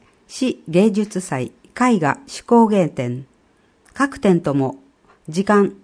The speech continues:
午前十時から午後五時。最終日は四時まで。場所、文化ギャラリー、スピカ六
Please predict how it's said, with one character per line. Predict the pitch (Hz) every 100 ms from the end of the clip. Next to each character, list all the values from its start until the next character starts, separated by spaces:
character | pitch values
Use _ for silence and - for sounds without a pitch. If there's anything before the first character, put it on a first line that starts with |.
| _ -
午 | 247
前 | 233 196
十 | 175 214
時 | 165 147
か | 127
ら | 131
午 | 160
後 | 165 131
五 | 139
時。 | 147 107 - _ _ _ _
最 | - 247
終 | 269 269 220
日 | 156
は | 131
四 | 160 175
時 | 139
ま | 120
で。 | 113 120 _ _ _ _ _ -
場 | 180
所、 | - 196 - - _ -
文 | 175 240
化 | 233 214
ギ | 208
ャ |
ラ | 185
リ | 151 120 113
ー、 | _
ス | - -
ピ | 233
カ | 165
六 | 135